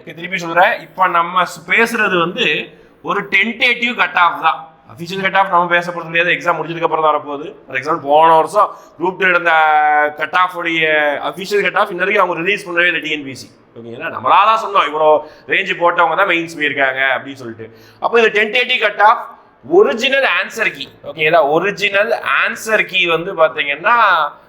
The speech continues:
maybe இன்னொரு ஃபைவ் டேஸ்க்குள்ள ரிலீஸ் ஆயிரும். நேத்து வேற சிக்ஸ் டேஸ் சொன்னாங்க, maybe வியாழன் வெள்ளிக்குள்ள ரிலீஸ் ஆகும். அந்த ரிலீஸ் ஆகும்போது உங்களுடைய மார்க் கவுண்ட் பண்ணுங்க, அதுதான் உங்களுடைய ஒரிஜினல் மார்க். ஓகேங்களா? கிட்டத்தட்ட டென்டேட்டிவா ஒரிஜினல் மார்க். அதை வச்சு நம்ம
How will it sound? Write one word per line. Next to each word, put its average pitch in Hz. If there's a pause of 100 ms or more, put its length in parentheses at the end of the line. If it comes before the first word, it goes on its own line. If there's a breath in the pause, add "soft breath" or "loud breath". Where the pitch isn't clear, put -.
(140)
maybe 185
இன்னொரு 190
ஃபைவ் 180
டேஸ்க்குள்ள 190
ரிலீஸ் 175
ஆயிரும். 160 (280)
நேத்து 165
வேற 170
சிக்ஸ் 165
டேஸ் 165
சொன்னாங்க, 151 (260)
maybe 165
வியாழன் 185
வெள்ளிக்குள்ள 170
ரிலீஸ் 165
ஆகும். 143 (480 loud breath)
அந்த 247
ரிலீஸ் 254 (120)
ஆகும்போது 214 (420)
உங்களுடைய 190 (160)
மார்க் 208
கவுண்ட் 180
பண்ணுங்க, 175 (200)
அதுதான் 170
உங்களுடைய 170 (140)
ஒரிஜினல் 220
மார்க். 139 (320)
ஓகேங்களா? 147 (100)
கிட்டத்தட்ட 214 (120)
டென்டேட்டிவா 226 (120)
ஒரிஜினல் 202
மார்க். 131 (520 soft breath)
அதை 247
வச்சு 269 (100)
நம்ம 254